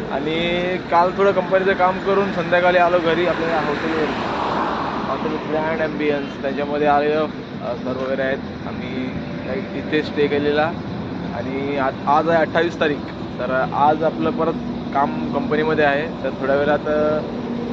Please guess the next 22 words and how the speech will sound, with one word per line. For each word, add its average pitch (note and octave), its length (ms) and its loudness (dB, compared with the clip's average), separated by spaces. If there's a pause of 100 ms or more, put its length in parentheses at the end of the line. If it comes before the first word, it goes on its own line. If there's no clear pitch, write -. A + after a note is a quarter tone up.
(120)
तिकडनं D#3 580 2
निघणार D#3 280 0
आहेत D#3+ 160 2
नाश्ता - 580 0
वगैरे D3 260 4
करून. D3 240 2
आता B2 380 -2
वाजले C#3 280 4
सहा, C3+ 720 2
साडेसहा C3+ 380 0
काहीतरी C#3 220 2
वाजलेले C3+ 320 2
आहेत. - 120 -2 (440)
फ्रेश D3 240 2
वगैरे E3 240 4
झालो D#3 220 4
आहे, E3+ 120 4
नाश्ता C#3 300 -2
करण्यासाठी D3+ 400 0
बाहेर C3+ 260 2
आलो D3 140 2
आहे. D3+ 100 0